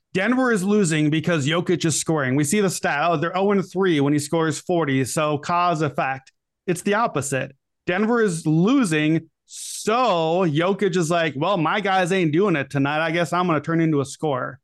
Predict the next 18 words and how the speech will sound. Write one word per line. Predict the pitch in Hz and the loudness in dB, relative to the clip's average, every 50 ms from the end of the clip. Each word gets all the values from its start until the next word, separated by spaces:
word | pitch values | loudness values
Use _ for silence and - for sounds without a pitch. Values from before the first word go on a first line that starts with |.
| _ _ - | _ _ -6
Like, | 143 143 139 | -6 -4 -2
he | 175 196 | 0 0
is | 196 190 - | 0 -2 -2
solving | - 175 175 180 175 175 180 | -4 -2 -2 0 0 0 2
in | 170 | 2
real | 165 170 180 175 160 | 2 2 2 0 -2
time | 135 151 143 143 139 143 139 | -2 -4 -2 0 0 0 0
that | 143 139 139 139 135 - _ _ _ _ _ | 0 -2 -2 -4 -6 -12 _ _ _ _ _
he, | _ 170 - | _ -6 -2
he | - 170 226 269 | 0 2 2 2
know, | 262 233 180 185 247 | 2 2 2 2 2
he | 165 214 320 | 2 2 2
knows. | 320 175 - 233 254 233 - | 2 2 2 0 0 -2 -2
If | - 202 175 190 | -4 -4 -2 0
we | 220 269 302 | 2 2 2
know | 285 277 277 | 2 2 2
the | 262 247 | 0 0
stats | 190 - 254 240 226 190 185 175 - - | -2 -2 -2 -2 0 -2 -4 -6 -8 -16